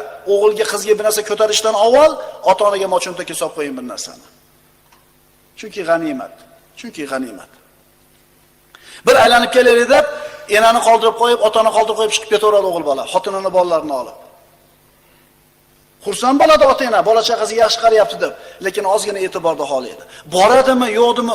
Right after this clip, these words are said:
so'rab qo'yaveraylik. "Dada, ha, oyi, ha, borasizmi? Men ketyapmiz, yuring." Chiqib ketayotganda emas,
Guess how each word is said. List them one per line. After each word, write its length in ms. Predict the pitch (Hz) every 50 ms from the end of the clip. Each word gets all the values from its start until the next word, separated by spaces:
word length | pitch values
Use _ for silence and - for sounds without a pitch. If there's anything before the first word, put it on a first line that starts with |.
| -
so'rab 320 | - - 247 247 240 220 -
qo'yaveraylik. 480 | - 226 214 214 208 202 196 214 214 - - - - - _ _ _ _ _ _ _ _ _
"Dada, 240 | 151 - 180 214 247 269 254 - - - - - - -
ha, 140 | - 202 226 214 170 - - - - - - -
oyi, 280 | 151 180 208 233 254
ha, 220 | 254 196 190 214 220 196 190 - - - - - - _ _ _ _
borasizmi? 440 | - - 233 240 233 - 277 285 285
Men 160 | 240 214 196
ketyapmiz, 400 | 196 - 220 214 214 190 - 175 185
yuring." 240 | 262 262 214 156 - - - _ _ _ _ _ _ _ _ _ _ _ _ _ _ -
Chiqib 260 | - - - 311 - - - -
ketayotganda 560 | - - 240 233 262 240 226 247 240 240 247 269
emas, 300 | 277 359 - 320 -